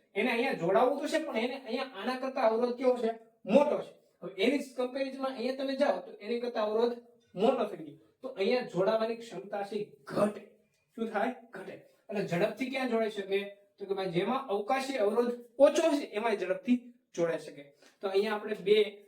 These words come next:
અ, સંયોજનોના છે, ક્રમ છે, આપણે આવી રીતે અવકાશી અવરોધને લઈને ભણવાના છે, એક ઇથાઇલ અને મિથાઇલનો. તો એ ક્રમ છે શું? શીખીએ. ચાલો,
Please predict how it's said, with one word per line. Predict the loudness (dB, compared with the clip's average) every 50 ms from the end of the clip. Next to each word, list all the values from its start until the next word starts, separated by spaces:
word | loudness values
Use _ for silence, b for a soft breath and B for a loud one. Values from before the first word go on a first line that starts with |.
| _ _ _
અ, | -4 -4
સંયોજનોના | -2 -2 -2 -2 0 0 0 -2 0 -2 -2 -4 -4
છે, | -2 0 0 0
ક્રમ | 0 0 0 0 0 -2
છે, | -6 -6 -2 -2
આપણે | -2 -2 0 0 0
આવી | 0 0 -2
રીતે | -6 -6 -6 -6
અવકાશી | -6 -6 -10 -12 -8 -6 -8
અવરોધને | -6 -6 -8 -8 -8 -8 -6 -6
લઈને | -6 -6 -6
ભણવાના | -8 -8 -8 -8 -8 -8 -10 -10
છે, | -12 -12
એક | -14 -12 -16
ઇથાઇલ | -16 -16 -8 -6 -6 -6 -6
અને | -6 -8
મિથાઇલનો. | -8 -10 -8 -8 -6 -6 -6 -8 -10 b b b b b _
તો | -2 -2 -2 -2 -6 -18 _ _ _
એ | -12 -12
ક્રમ | -4 -4 -4 -4 -4
છે | -4 0 -2 -2
શું? | 0 0 -2 -2 -2 -2 -10 -20 _ _ -18
શીખીએ. | -18 -14 -14 -14 -14
ચાલો, | -14 -18 -20